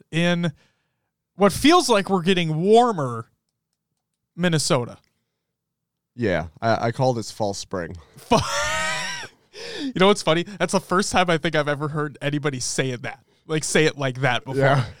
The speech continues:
Speaker 1: Because you're, I, you're, like, one hundred percent right. It is false spring, where Minnesota weather gets our hopes up and then just everything comes crashing down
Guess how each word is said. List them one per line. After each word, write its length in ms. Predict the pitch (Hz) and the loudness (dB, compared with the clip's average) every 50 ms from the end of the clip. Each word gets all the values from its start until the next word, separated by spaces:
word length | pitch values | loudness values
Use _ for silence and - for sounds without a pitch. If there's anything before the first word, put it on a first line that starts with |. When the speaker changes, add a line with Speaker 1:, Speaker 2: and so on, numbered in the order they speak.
| - _ _ | -20 _ _
Speaker 1:
Because 400 | 190 185 - 202 196 180 - - - _ - | 2 4 6 6 4 4 2 -2 -8 _ -16
you're, 460 | 160 139 139 180 208 220 226 208 - - _ _ _ - | -10 0 2 4 6 6 4 4 0 -4 _ _ _ 0
I, 160 | 170 185 175 - | 0 0 0 0
you're, 180 | 165 190 240 247 | 2 4 4 6
like, 200 | 220 226 202 - | 4 4 2 4
one 140 | 180 185 175 | 4 2 2
hundred 360 | 156 139 170 233 196 175 196 190 | 2 2 2 2 4 4 2 0
percent 480 | - 185 180 - - - 165 147 123 151 | 0 -2 -2 0 2 2 2 2 0 2
right. 300 | 139 147 139 120 110 - _ _ _ _ _ _ _ _ _ _ _ _ | 2 4 4 2 0 -6 _ _ _ _ _ _ _ _ _ _ _ _
It 100 | - 202 220 | 4 6 6
is 300 | 240 247 190 - - - - | 6 6 4 0 -6 -12 -18
false 360 | - - - 214 196 175 - | -2 2 4 6 6 6 4
spring, 540 | - - - 185 196 202 180 131 120 120 123 - - - - - | 0 -4 0 2 4 4 6 4 2 -2 -8 -14 -18 -20 -10 2
where 300 | - 208 208 202 196 180 - - - _ | 4 6 8 8 6 4 0 -6 -18 _
Minnesota 720 | - 208 240 262 262 226 - - 247 233 226 220 190 165 - _ | 2 4 4 6 4 4 4 4 4 4 4 4 2 0 -4 _
weather 360 | - 175 196 214 220 202 185 165 | -2 2 2 4 4 4 4 4
gets 240 | 147 185 190 - | 4 2 2 2
our 120 | 190 175 165 | 2 0 4
hopes 340 | 143 202 214 208 - - - | 6 6 4 4 4 2 2
up 240 | 165 147 139 - - | 2 2 2 0 -2
and 160 | 160 170 170 | -4 -2 0
then 160 | 185 190 180 | 0 -2 -2
just 320 | 160 180 175 - - - - - | -2 -4 -4 -4 -6 -8 -2 0
everything 380 | 185 190 208 220 196 214 190 | 2 4 4 4 4 2 0
comes 280 | 175 - 190 170 160 - | 2 0 0 0 0 -4
crashing 760 | - - - - 202 202 175 180 208 - - - 202 185 180 | -8 -8 -6 0 2 2 2 4 2 2 0 0 -2 -2 0
down 500 | 165 175 165 165 160 147 135 135 139 135 | 0 2 4 4 4 4 2 0 -2 -4